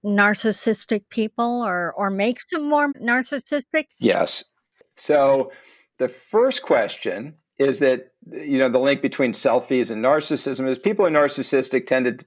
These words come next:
Speaker 2: take more selfies. And it gets interesting. People grandiose and narcissistic do it and feel pretty good about it. People who are more vulnerable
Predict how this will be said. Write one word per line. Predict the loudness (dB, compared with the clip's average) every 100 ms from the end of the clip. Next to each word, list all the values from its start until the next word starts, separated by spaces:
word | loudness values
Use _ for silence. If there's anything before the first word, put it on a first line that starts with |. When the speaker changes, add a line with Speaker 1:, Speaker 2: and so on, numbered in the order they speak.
| -2
Speaker 2:
take | -2 0
more | -2
selfies. | 0 0 0 -2 -4 -6 -6 -14 _ -20 -20 -20 -20 -20 -10 -2
And | 0
it | 2
gets | 0 2
interesting. | 0 0 -4 -6
People | 0 0 2 0
grandiose | 2 2 2 2 2 2 0
and | -2 2
narcissistic | 2 2 -4 -4 -4 -4 -4
do | 0 0
it | 0
and | -2
feel | -2 0
pretty | 0 0
good | 2 0
about | 2 0 0 0
it. | -2 -2
People | -4 0
who | 0
are |
more | 0 0
vulnerable | 0 0 2 2 2 2 2 0